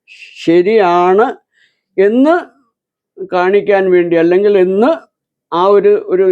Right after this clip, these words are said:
ഗ്രഹനില വെച്ച് നമുക്കൊന്ന് പഠിക്കാൻ വേണ്ടിയാണ് നമ്മൾ ഇത് എടുത്തത്. ഇനി അടുത്ത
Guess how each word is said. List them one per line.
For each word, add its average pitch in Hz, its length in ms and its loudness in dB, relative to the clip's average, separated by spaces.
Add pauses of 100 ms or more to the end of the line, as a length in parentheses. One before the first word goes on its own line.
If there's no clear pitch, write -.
ഗ്രഹനില 175 340 0
വെച്ച് 190 240 -2
നമുക്കൊന്ന് 185 380 -2 (100)
പഠിക്കാൻ 165 400 -2
വേണ്ടിയാണ് 185 540 -2
നമ്മൾ 175 180 -4 (1300)
ഇത് 156 180 2 (200)
എടുത്തത്. 165 400 0 (180)
ഇനി 170 140 0 (100)
അടുത്ത 170 300 -4